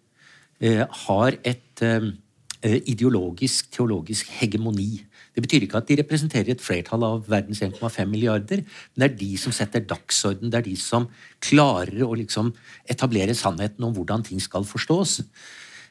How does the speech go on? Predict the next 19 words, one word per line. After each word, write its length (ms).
Og 100
det 240
er, 300
det 1120
har 180
alltid 380
vært 180
slike 460
fundamentalistiske 1120
og 60
islamistiske 1120
tendenser 640
og 100
trender 480
innenfor 480
denne 400
nettopp 560
veldig 300
store 340